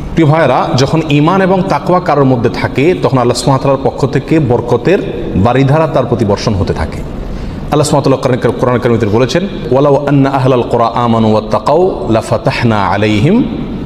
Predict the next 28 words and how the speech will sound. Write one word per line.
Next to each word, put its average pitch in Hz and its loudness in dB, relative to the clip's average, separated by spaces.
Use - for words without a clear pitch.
বারাকাতিম 104 0
মিনাস 98 0
সামাই 95 0
ওয়াল 87 0
আরদ।" - -2
যদি 170 2
কোনো 180 2
জনপদের 123 2
লোকেরা 107 2
ঈমান 196 2
আনে 196 2
এবং 165 0
তাকওয়া 180 2
অবলম্বন 123 2
করে, 143 2
তাহলে 131 2
আমি 135 0
আসমান 135 0
থেকে 196 0
এবং 214 2
জমিন 143 2
থেকে, 92 -2
উপর 170 0
থেকে 151 0
নিচ 120 2
থেকে, 98 -2
উভয় 185 4
দিক 196 0